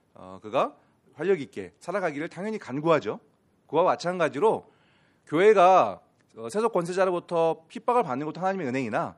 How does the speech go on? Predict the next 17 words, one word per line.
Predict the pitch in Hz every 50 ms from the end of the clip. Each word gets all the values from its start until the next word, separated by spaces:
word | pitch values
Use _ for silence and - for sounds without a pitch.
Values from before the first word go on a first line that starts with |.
| _
일반적으로는, | - 113 110 117 123 127 180 214 214 208 214 196 190 180 175 165 180 214 247 294 - _ _ _ _ _ _ _ _ _ _
어, | - 101 101 104 101 98 101 98 95 98 95 _ _ _ _ -
그들과 | - 147 160 170 147 151 147 147
마찰을 | - 113 127 - - 185 180
일으키지 | 156 143 147 147 - 143 131
않고 | 110 95 95 - 165 156
오히려 | 127 123 127 131 160 214 226
그들에게 | - 143 131 139 139 135 135 147
교회가 | - 127 117 120 127 123
본을 | - - 117 139 151 147
보이며 | 127 120 110 98 113 156 226 269 - _ _ _ _ _ _
그들의 | - 165 185 190 196 190
지지를 | - 170 156 220 247 269
받는 | 208 170 147 165 185 185 170
것이 | 156 147 - 196 240 285 294 _ _ _ _ _ -
우리의 | 139 147 185
기쁨이잖아요. | 175 - 180 - - 254 240 233 196 143 107 92 98 143 165 110